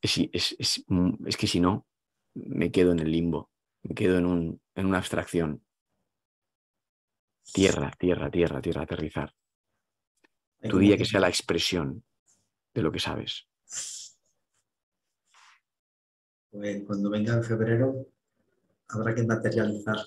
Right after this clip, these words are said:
Speaker 2: todo.
Speaker 1: Pues sí, pues, pues es-, sería esto, ¿no? A-, eh, traer al consciente toda esta,
Speaker 2: Sí.
Speaker 1: esta carga, este,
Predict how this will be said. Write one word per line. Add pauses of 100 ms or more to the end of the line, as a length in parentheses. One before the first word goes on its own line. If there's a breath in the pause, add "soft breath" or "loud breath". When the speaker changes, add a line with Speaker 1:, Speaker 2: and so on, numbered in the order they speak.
(220)
Speaker 2:
todo. (1500 loud breath)
Speaker 1:
Pues
sí,
pues, (100)
pues
es-,
sería
esto,
¿no? (520)
A-,
eh, (520)
traer
al
consciente
toda
esta, (420)
Speaker 2:
Sí. (140)
Speaker 1:
esta
carga,
este,